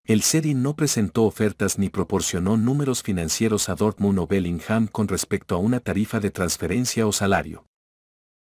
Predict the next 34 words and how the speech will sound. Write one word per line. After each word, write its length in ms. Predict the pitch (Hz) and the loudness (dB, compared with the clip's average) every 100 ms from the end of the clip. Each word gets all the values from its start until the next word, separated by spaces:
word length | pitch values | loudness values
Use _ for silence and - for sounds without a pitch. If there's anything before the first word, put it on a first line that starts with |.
| _ | _
Bellingham 720 | 101 117 165 170 - 110 107 | 2 4 4 0 0 2 2
se 220 | - 107 | 2 0
ha 80 | 120 | 0
convertido 580 | - 135 98 - 117 113 | 0 0 0 2 2 2
en 120 | 104 | 2
uno 180 | 131 143 | 2 0
de 100 | 123 | 0
los 140 | 113 | 0
centrocampistas 920 | - 95 95 87 80 110 113 - 101 | 0 -2 -2 -4 -2 0 0 0 -2
más 220 | 101 107 - | 0 0 0
buscados 520 | 110 - 107 101 92 | -4 0 0 2 2
de 80 | 90 | 0
Europa 440 | 82 98 120 113 | 2 2 2 0
y 100 | 110 | 0
se 140 | - | -2
sabe 360 | 95 - 123 135 | -2 0 0 -2
que 120 | - | -2
una 240 | 113 143 131 | -2 0 -2
gran 220 | 123 143 | -2 -2
cantidad 500 | 143 127 104 90 101 | -2 -2 -2 0 0
de 120 | 101 | 0
los 180 | 95 - | -2 -4
equipos 480 | - 123 - 104 107 | -4 -4 0 -2 2
más 200 | 113 - | 0 0
grandes 400 | 110 113 104 98 | 0 0 0 -2
del 140 | 95 | -2
continente 640 | 92 87 87 92 113 113 | -2 -2 0 0 0 0
estaban 400 | 101 - 110 110 | -2 0 0 2
monitoreando 680 | 101 90 82 90 95 110 101 | 2 0 -2 -2 0 2 0
previamente 600 | - 110 107 92 127 131 | 0 0 0 0 -2 -2
su 140 | 117 107 | -4 -2
situación 540 | - 95 87 - 123 | -4 -4 -4 -2 0
en 160 | 117 98 | 2 2
Dortmund. 480 | 101 85 90 76 | 2 0 -4 -8